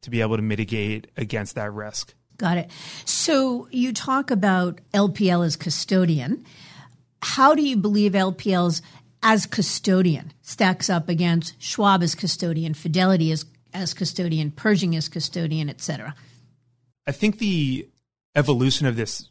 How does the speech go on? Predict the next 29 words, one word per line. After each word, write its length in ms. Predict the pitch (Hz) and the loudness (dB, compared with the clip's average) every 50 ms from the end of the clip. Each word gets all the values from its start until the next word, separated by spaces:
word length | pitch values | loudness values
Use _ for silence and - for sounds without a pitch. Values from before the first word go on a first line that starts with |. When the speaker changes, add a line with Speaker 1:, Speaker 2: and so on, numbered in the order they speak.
| _ - | _ -10
Speaker 1:
marketplace 640 | 143 123 131 139 131 - 107 - - 113 104 - | -6 -2 -2 -2 -2 -2 -6 -8 -6 -6 -6 -6
has 100 | 131 110 | -6 -8
left 320 | 110 110 117 120 120 - - | -6 -2 -2 -2 -2 -2 -4
us 140 | 120 - - | -6 -4 -4
in 80 | 120 | -4
a 40 | 110 | -4
position 520 | - - 101 107 107 101 - - 113 110 | -4 -6 -6 -4 -2 -2 -2 -2 -2 -2
where 420 | 101 107 110 110 110 107 107 101 - _ _ _ _ _ _ _ _ - | -2 -2 0 0 0 0 -2 -2 -6 _ _ _ _ _ _ _ _ -14
the 160 | 120 113 127 | -8 -8 -8
core 540 | 104 - - - - 160 156 156 156 147 139 | -8 -8 -10 -6 -2 2 4 4 6 6 6
idea 460 | 120 113 107 - - 127 120 120 113 104 | 4 2 0 -2 -2 0 2 2 0 0
of 100 | - - | -4 -8
custody 640 | - - 110 - - - 147 151 170 165 151 - - | -8 -8 -8 -6 -6 -6 -4 -2 -2 -2 -2 -2 -4
is 80 | 117 | -6
just 220 | - - 123 - - | -4 -4 -6 -6 -6
a 60 | 127 | -8
commodity. 520 | - 117 107 98 95 95 101 - 85 - _ _ _ _ _ _ - | -6 -6 -4 -4 -4 -6 -8 -12 -16 -20 _ _ _ _ _ _ 0
And 600 | 123 117 117 117 117 117 113 113 113 110 110 107 - - - - - | 2 4 4 6 4 4 4 2 2 0 -2 -2 -4 -8 -10 -10 -12
what 300 | - 117 113 147 147 - | -10 -2 0 0 0 0
you 100 | 143 147 | -2 -2
can 140 | - 147 127 | -2 -2 -2
get 180 | 123 123 120 | 0 -2 -2
from 160 | - 123 113 110 | -2 -4 -4 0
one 160 | 127 143 143 | 0 0 0
provider 500 | - 147 117 135 127 123 123 123 120 117 | 0 -2 0 2 2 2 2 2 0 0
versus 400 | 101 110 107 101 - - 101 98 | -2 -4 -4 -4 -6 -8 -8 -8
the 180 | 107 107 117 | -4 0 2
other 420 | 123 131 127 127 127 120 117 110 - - _ _ _ _ | 2 2 4 4 2 2 2 0 -4 -8 _ _ _ _
is 200 | - 147 135 - | -2 -2 -2 0